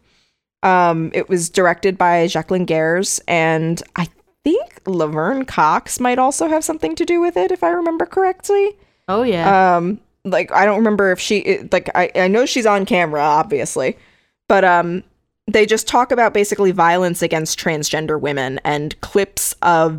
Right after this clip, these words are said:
Speaker 1: Venus are featured, like, from Paris
Speaker 2: Uh-huh.
Speaker 1: is Burning are featured within the documentary,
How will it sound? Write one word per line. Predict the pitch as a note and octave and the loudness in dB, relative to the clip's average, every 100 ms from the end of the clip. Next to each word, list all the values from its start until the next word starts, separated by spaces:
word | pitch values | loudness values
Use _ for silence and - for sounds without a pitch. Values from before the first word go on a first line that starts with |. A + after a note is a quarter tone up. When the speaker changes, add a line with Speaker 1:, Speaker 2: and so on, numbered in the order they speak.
| D3 | -2
Speaker 1:
Venus | E3+ D#3+ C#3+ F3 - - - _ _ _ _ _ _ _ | -2 0 -2 -4 -6 -8 -12 _ _ _ _ _ _ _
are | F3+ E3+ | 0 2
featured, | E3 - F3+ - D#3 - F3 - _ | -2 -4 -4 -2 -2 -2 -6 -8 _
like, | E3+ D#3 - | -2 0 0
from | G3 F3 | 0 0
Paris | E3+ E3+ G3 | 2 2 2
Speaker 2:
Uh-huh. | F3 | 2
Speaker 1:
is | D#3+ | 0
Burning | D#3+ D#3 D3+ | -2 -2 0
are | D#3+ D#3+ | 0 0
featured | - D#3+ - D3+ C#3+ | -2 -2 -2 -2 -2
within | D#3 D3+ | -4 -4
the | C#3+ | -2
documentary, | C3+ - C#3 A2 G2 F2+ | -2 -2 -6 -4 -4 -4